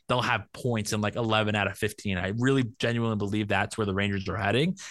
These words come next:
and that's what excites me. It's no more of this lo-, win five, lose three, and, and win six, lose,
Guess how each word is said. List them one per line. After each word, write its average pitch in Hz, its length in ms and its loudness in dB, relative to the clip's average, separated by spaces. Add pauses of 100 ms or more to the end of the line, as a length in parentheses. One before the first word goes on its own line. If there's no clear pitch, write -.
(100)
and 113 120 2
that's 120 220 2
what 110 100 4
excites 87 480 -4
me. - 100 -16 (440)
It's 120 140 -2
no 139 180 6
more 131 260 6
of 117 80 4
this 110 280 2 (160)
lo-, 127 380 2
win 135 280 2
five, 120 600 2
lose 117 340 -2
three, 104 560 2 (380)
and, 113 340 -2
and 117 160 0
win 131 220 4
six, - 520 2
lose, 117 480 -2